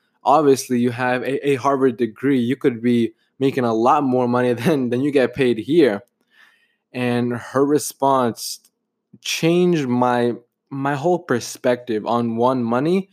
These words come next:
and number two, fulfillment. So basically, her, her story was that she was actually working at a, a, like, federal bank for a, a few years. That's what she had her, one of her, uh, degrees in.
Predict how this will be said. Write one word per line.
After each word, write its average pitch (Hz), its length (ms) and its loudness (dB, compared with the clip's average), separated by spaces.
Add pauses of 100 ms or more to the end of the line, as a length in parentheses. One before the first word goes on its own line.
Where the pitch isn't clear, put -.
(280)
and 127 140 -6
number 123 240 -2
two, 127 440 -2 (280)
fulfillment. 107 640 -6 (840)
So 143 320 4
basically, 160 600 2
her, 147 180 2
her 160 160 0
story 139 300 2
was 120 220 2
that 123 180 0
she - 160 -4
was 139 160 0
actually 147 340 -2
working 127 400 -2
at 123 460 -4
a, 127 420 -6
a, 135 80 -6
like, 123 180 -4
federal 135 380 0
bank 113 560 -4 (320)
for 120 380 0 (100)
a, 135 200 -4
a - 20 0
few 135 160 0
years. 123 400 4
That's 123 240 0
what 120 160 2
she 131 100 -4
had 120 220 -2
her, 120 420 2
one 139 240 -2
of 131 120 -2
her, 117 460 0
uh, 120 280 -4 (680)
degrees 139 440 6
in. 151 240 2